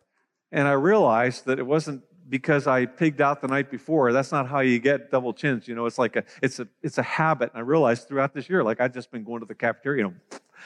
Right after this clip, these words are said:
porking it out. And so I had to do something about that. And I knew I wasn't gonna lo-, I wasn't gonna lose the double chin by, you know, just having, like, one day of fasting and exercise. Doesn't work like that, does it?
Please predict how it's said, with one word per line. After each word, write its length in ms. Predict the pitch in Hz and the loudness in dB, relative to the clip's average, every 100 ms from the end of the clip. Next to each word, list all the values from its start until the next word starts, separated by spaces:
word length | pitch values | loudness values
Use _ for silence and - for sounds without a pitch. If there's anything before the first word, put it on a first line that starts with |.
| - - | -20 -6
porking 380 | 160 170 175 156 | 0 2 2 2
it 80 | 175 | 4
out. 320 | 185 120 - - - - | 2 0 -4 -20 -14 -4
And 100 | 139 | -2
so 320 | - 147 131 - | 2 2 2 -2
I 120 | 151 | 0
had 240 | 143 170 147 | 2 2 0
to 80 | |
do 180 | 123 175 | 0 0
something 400 | 160 165 147 139 | 2 -2 -2 -2
about 400 | 131 147 156 156 | 0 2 0 2
that. 260 | 117 120 - - | 2 0 -2 -4
And 100 | 139 | -2
I 80 | 139 | 0
knew 360 | 156 214 202 180 | 4 4 6 4
I 100 | 156 | 4
wasn't 300 | 165 160 151 | 2 0 -2
gonna 160 | 143 | 0
lo-, 240 | 147 180 185 | 4 4 4
I 80 | 139 | 2
wasn't 320 | 165 165 143 | 2 0 -2
gonna 140 | 135 | -2
lose 260 | 135 196 185 | 2 2 2
the 100 | 156 | 0
double 280 | 147 135 123 | 0 0 -2
chin 340 | 139 135 135 _ - | 0 0 -2 _ 0
by, 280 | 127 127 127 | 2 2 0
you 80 | 127 | -2
know, 160 | 120 - - | -2 -4 -4
just 220 | 147 - | -4 0
having, 260 | 165 147 135 | -2 0 0
like, 200 | 123 135 | -2 -2
one 180 | 147 143 | -4 2
day 140 | 139 | 2
of 120 | 120 | 2
fasting 480 | - 139 139 - 123 | 0 -2 -2 -4 -4
and 80 | 123 | -2
exercise. 500 | 147 147 104 95 95 | -4 -6 -6 -6 -2
Doesn't 160 | 160 151 | -2 -2
work 180 | 202 | -2
like 140 | 110 92 | -2 -4
that, 120 | 92 | -6
does 180 | 117 | -6
it? 80 | 90 | -6